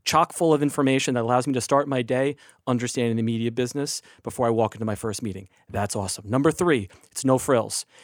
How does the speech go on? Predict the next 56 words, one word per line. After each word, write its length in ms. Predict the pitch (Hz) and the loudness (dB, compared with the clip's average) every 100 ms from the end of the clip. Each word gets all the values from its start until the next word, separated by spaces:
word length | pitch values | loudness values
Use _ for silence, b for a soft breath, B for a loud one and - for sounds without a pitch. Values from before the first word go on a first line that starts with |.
| b | b
It 100 | 135 | 0
is 100 | 135 | 0
primarily 680 | - 147 143 147 147 143 139 | 0 0 2 4 4 2 -2
copy, 520 | - 123 113 107 110 - | -2 -2 -2 -6 -10 -6
which 180 | 131 | -2
is 140 | 135 - | -2 -2
fantastic. 720 | 127 120 - 117 101 113 - | -2 -2 -2 -4 -4 -10 -12
I 100 | 123 | -10
take 240 | 123 131 - | -4 -4 -4
the 60 | |
train 320 | - - 156 | -6 0 2
in 80 | 156 | 4
the 80 | 156 | 2
morning. 400 | 147 143 143 143 B B | 2 2 0 -2 B B
I 80 | 139 | 0
want 140 | 127 127 | 2 2
something 160 | 127 | 0
that 120 | 120 | -2
loads 360 | 110 120 151 165 | 0 4 6 4
quick, 360 | - 160 156 - | 2 2 2 -2
that 120 | 120 | -2
I 60 | |
can 160 | 117 113 | -2 -2
read 220 | 127 143 | -2 -2
quick, 160 | - 135 | -2 -4
that 120 | 113 | -4
gives 160 | 135 123 | -4 -2
me 80 | 120 | 0
the 60 | |
information 420 | 120 120 113 - | -2 -2 -4 -4
I 60 | 107 | -2
need. 280 | 127 175 - B B | -2 -2 -4 B B
Number 220 | 120 113 127 | -4 -2 0
two, 320 | 156 165 185 B B | 2 2 0 B B
it 80 | 117 | -2
has 160 | 131 | 0
an 100 | 127 | 0
executive 680 | 123 113 120 143 160 156 131 | -4 -2 0 2 2 -2 0
move 300 | 131 131 127 | 0 0 0
section. 520 | - 143 - 104 113 _ _ - | 2 2 0 -8 -12 _ _ -12
How 180 | 107 | -10
cool 280 | 98 123 117 | -6 -4 -2
is 120 | 117 | -2
that? 260 | - 117 - | 0 0 -2
It 100 | - | -8
essentially 420 | 107 - 139 135 135 | -8 -2 -2 0 0
allows 460 | 120 120 135 127 | 2 4 4 4
you 180 | 135 131 | -2 -4
to 200 | - 131 | -2 0
know 420 | 127 131 120 117 - B B | 4 4 4 2 -4 B B
who 120 | 117 | -2
got 200 | 113 113 | -2 -2
canned 380 | 135 131 135 135 | -2 -2 -2 -4
and 120 | 104 | -10
who 180 | 90 113 | -8 -8
got 260 | 104 104 | -8 -8